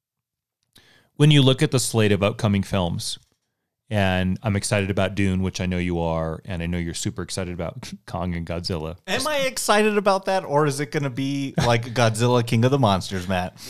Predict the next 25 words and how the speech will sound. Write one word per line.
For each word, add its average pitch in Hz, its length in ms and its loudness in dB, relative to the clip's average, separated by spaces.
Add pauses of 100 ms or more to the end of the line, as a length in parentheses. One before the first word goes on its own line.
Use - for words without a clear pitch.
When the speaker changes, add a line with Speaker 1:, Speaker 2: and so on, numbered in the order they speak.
Speaker 1:
I 120 60 4
was 113 180 4
mostly 101 260 0
being 87 560 -4 (260)
facetious 92 500 -2
there. 95 140 0
Are, 123 160 6
are - 60 0
Speaker 2:
Oh, - 40 2
Speaker 1:
you 120 100 6
Speaker 2:
that's 156 140 4
Speaker 1:
excited 175 180 6
about 185 220 6
it? 202 180 -6 (420)
Speaker 2:
I 127 60 -4
want 123 260 -6
that - 160 -6
to 101 60 -4
be 92 120 -8
good. - 300 2 (100)
Speaker 1:
<laughs> - 100 0
Me 190 120 4
too. - 220 -4
Speaker 2:
Yeah. 151 240 -2
Speaker 1:
Okay. 113 200 -2